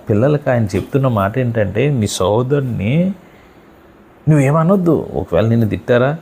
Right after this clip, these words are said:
కామ్గుండు. నీ ఒకవేళ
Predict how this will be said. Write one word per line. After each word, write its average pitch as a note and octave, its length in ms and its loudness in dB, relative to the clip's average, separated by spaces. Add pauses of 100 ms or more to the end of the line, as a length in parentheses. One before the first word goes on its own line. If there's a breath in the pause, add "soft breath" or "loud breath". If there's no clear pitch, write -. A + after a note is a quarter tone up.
(460)
కామ్గుండు. G#2 600 -2 (1800)
నీ A2+ 260 2
ఒకవేళ A#2 680 0